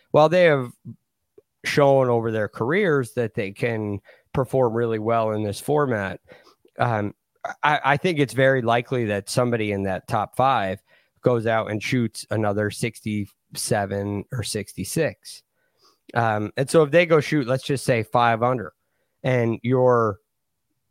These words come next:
three to six shots back, well, you gotta go shoot sixty-two,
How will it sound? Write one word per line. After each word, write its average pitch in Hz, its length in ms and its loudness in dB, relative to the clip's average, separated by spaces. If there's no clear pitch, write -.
three 143 340 0
to 131 120 -2
six - 280 -8
shots 113 320 -2
back, 135 560 -6
well, - 160 -6
you 190 240 -4
gotta 220 200 -2
go 185 180 0
shoot 175 340 -6
sixty-two, 196 840 -4